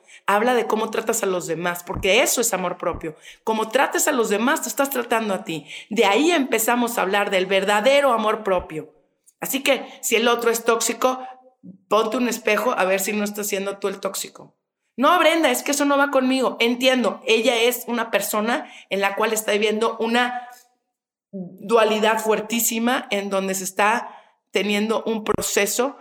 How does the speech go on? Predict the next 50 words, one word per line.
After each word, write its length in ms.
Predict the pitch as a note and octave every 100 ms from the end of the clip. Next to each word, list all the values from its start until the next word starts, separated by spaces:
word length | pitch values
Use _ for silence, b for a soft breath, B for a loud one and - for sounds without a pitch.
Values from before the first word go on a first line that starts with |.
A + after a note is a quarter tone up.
| B -
pero 160 | G#3+
eso 180 | A3 B3
no 100 | C4
lo 120 | A#3+
tienes 240 | A#3+ G#3 G3+
que 80 | G3
juzgar 460 | F#3+ F3 F3 E3+
tú. 180 | - C3+ _ _ _ -
Tú 100 | A#3
tienes 260 | B3 B3
que 100 | A#3
decir, 220 | G#3+ G#3
"¿yo 160 | G#3 A3+
qué 80 | A3
estoy 200 | G#3+ A3
haciendo 420 | G#3+ B3 A3 F#3+
con 140 | E3+
esa 200 | E3 E3
persona 400 | - E3+ E3+ E3
tóxica? 520 | E3 D#3 - - D#3 _ _ _ _ _ -
¿Yo 200 | G3 G#3
qué 120 | G#3+
me 60 |
estoy 220 | G3+ - A#3
reflejando 680 | A3 G#3+ F3+ - A3+ G#3 E3
ahí? 300 | D3+ D3+ _ _ _ -
¿Qué 60 |
estoy 240 | A3 A3 G3
haciendo 500 | F3+ - A#3 A#3 A3
para 120 | F3
estar 200 | - F#3+
reflejándome 500 | G3 F#3+ - G3 F#3+
con 280 | F#3+ F3+ -
tal 180 | F#3+ F#3
espejo?" 580 | - - D#3 - _ _ _ _ -
¿Va? 440 | - - - _ _ _ _ _ -
O 60 | -
sea, 380 | F#3+ D3+ - B B B -
vamos 380 | G3 C4+ D4+ C#4+
a 40 |
indagar. 580 | B3+ G#3+ F#3 D#3+ D3 -
Dejemos 500 | G3+ G#3 C#4+ E4 E4
de 60 |
estar 440 | B3+ - A#3+ B3 -
observando 540 | G#3+ G#3 G#3 G#3+ A3+ A#3
las 160 | G#3
vidas 200 | G#3 A3
de 80 | G#3+
los 160 | G3 F3
demás 340 | F#3 A3+